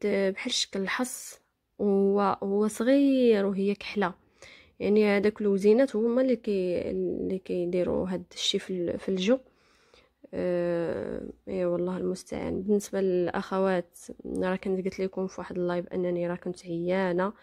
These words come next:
وكنت لوت ليا رجليا البنات. راه دوزت واحد ال-، واحد الايام، الله يغفر، الله يجعلها لينا مغفره الذنوب. راه الله لا يعطيها لشي مسلم. والله البنات شفت واحد العذاب،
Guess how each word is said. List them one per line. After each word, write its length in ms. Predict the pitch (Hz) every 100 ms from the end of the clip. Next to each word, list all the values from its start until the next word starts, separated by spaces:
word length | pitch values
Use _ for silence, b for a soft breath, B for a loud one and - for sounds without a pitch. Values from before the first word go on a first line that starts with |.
| B B B B -
وكنت 1000 | 180 180 175 170 165 165 170 175 170 180
لوت 280 | 170 180 170
ليا 160 | 170
رجليا 340 | 175 175 170 170
البنات. 480 | 165 170 170 175
راه 120 | 170 175
دوزت 380 | 175 175 -
واحد 260 | 180 - 180 -
ال-، 200 | 180 -
واحد 240 | 175 175 208
الايام، 720 | - 220 196 202 190 175 190
الله 140 | 180
يغفر، 280 | 175 180 - _
الله 120 | 180
يجعلها 500 | 185 185 170 175 190
لينا 280 | 180 180 185
مغفره 460 | 190 175 - 190 196
الذنوب. 540 | 175 170 185 202 196 - B B B B B _
راه 640 | - 185 180 175 175 170 170
الله 180 | 185
لا 120 | 185 185
يعطيها 320 | 180 180 175
لشي 200 | - 180
مسلم. 420 | 185 - 180 190 - _
والله 360 | 185 185 185 175
البنات 440 | 175 180 175 175 - -
شفت 380 | - - -
واحد 360 | 196 190 180 175
العذاب، 580 | 170 170 170 180 175